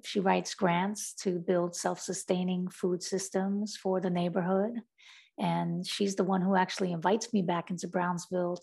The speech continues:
to, to talk about, um, coming up out of Brownsville and,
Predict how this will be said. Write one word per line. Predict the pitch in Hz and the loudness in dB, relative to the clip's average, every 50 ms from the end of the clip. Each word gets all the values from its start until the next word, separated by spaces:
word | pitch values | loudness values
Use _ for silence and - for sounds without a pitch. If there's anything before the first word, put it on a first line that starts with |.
| - - | -4 -2
to, | 190 175 175 170 175 170 - - - - - - - _ _ _ - | -2 0 0 -2 -4 -8 -12 -20 -20 -20 -20 -20 -20 _ _ _ -4
to | - 196 185 175 175 175 175 185 214 - _ _ _ _ _ _ _ | -2 0 0 0 0 -2 -4 -4 -8 -12 _ _ _ _ _ _ _
talk | - - - 233 262 262 262 - | -6 0 2 2 2 4 2 2
about, | 185 156 185 165 165 165 165 170 - - - _ | 2 4 4 4 4 4 2 0 -2 -6 -6 _
um, | 196 170 170 165 160 160 170 196 - | -2 -2 -2 -2 -2 -4 -6 -8 -8
coming | - - 202 190 185 185 185 | -2 0 2 2 4 4 4
up | 190 185 185 180 - - 202 | 4 4 4 4 2 -2 -2
out | 180 175 170 | 0 0 0
of | 170 160 - | 0 0 0
Brownsville | 185 170 175 175 180 170 170 175 180 180 175 180 180 175 | 0 0 0 0 -2 -4 -4 -2 0 0 2 0 0 -2
and, | 165 160 160 165 | -4 -6 -8 -14